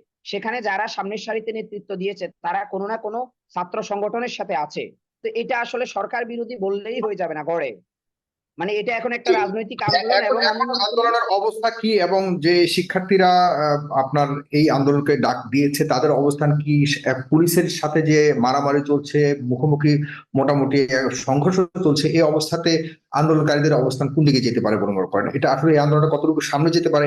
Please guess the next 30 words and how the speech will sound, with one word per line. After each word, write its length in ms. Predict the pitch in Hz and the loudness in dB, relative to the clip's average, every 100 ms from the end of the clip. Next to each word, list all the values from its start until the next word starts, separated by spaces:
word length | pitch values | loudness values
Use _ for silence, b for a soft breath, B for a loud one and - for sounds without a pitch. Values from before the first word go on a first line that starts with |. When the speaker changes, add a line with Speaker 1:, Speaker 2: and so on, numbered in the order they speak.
| 151 | 2
Speaker 2:
এই 80 | |
আন্দোলনের 360 | 143 135 139 131 | 2 2 2 0
ভবিষ্যৎ 420 | - 143 156 151 - | 0 -2 -2 -4 -6
কি 120 | - 170 | -4 0
বলে, 200 | 139 131 | 2 0
আহ, 400 | 131 - 113 104 | -4 -2 0 0
আপনি 200 | 101 127 | -2 -2
মনে 200 | 120 127 | 0 0
করেন? 200 | 127 151 156 | 0 0 0
পাশাপাশি 340 | 147 165 160 | 0 0 0
প্রধানমন্ত্রীর 520 | 165 165 180 190 190 | 0 0 0 0 0
আশ্বাসের 320 | 156 - 156 165 | 0 -2 -6 -2
পর, 240 | 170 175 131 - b b - | 0 0 -2 -12 b b -8
আহ, 260 | 123 135 127 127 | -6 -4 -6 -6
আর 100 | 143 156 | -6 -4
আপনারা 400 | 151 151 165 160 | -6 -2 0 0
বা 140 | 127 127 127 | 0 0 0
আন্দোলনকারীরা 460 | 143 147 143 143 135 | 0 0 0 0 0
আসলে 200 | 143 147 | -2 -4
আশ্বস্ত 440 | 135 - 170 - | -2 -2 -4 -2
কতটুকু 440 | 160 120 123 120 | -2 -2 -2 0
হতে 120 | 113 110 | -2 0
পারে, 280 | 110 107 - B B - | 0 -2 -4 B B -4
আহ, 240 | 117 113 | -2 -2
যেখা-, 320 | 107 120 143 | -2 -2 -4
যেখানে 360 | 117 135 143 143 135 - - - | -2 -2 0 0 0 -4 -8 -10
হয়তো 280 | - 123 120 | -4 0 2
নতুন 260 | 127 131 | 2 2
একটা 160 | 120 120 | 0 0
মাত্রা 500 | 104 - 107 101 - | -2 -2 -2 -4 -6